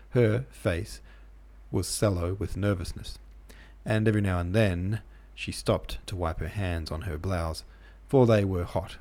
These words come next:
with anxiety. Suddenly she turned to Philip with an anxious look, which she tried to hide by a sullen frown.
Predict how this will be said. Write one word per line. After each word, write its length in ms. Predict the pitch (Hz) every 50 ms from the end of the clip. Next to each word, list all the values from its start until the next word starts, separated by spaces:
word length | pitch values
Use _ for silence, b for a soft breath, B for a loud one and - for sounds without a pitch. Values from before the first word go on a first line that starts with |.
| -
with 100 | 95 87
anxiety. 600 | 85 82 82 80 87 101 95 87 85 82 85 85 87 - - - - - - - -
Suddenly 320 | - 139 131 123 120 117
she 140 | - - 110
turned 240 | - - 117 107 98
to 40 | 95
Philip 260 | - 110 101 98 -
with 120 | 92 -
an 80 | 95 95
anxious 400 | 95 92 - - 95 - - 92
look, 240 | 113 117 - - -
which 180 | 87 - - -
she 260 | - - - 87 85 73
tried 380 | - - - 101 87 85 82
to 80 | - 92
hide 400 | - - 107 95 90 85 82 -
by 140 | 80 80 82
a 60 | 78
sullen 460 | - - - 92 85 82 82 80 73 -
frown. 420 | - - 104 95 90 87 98 110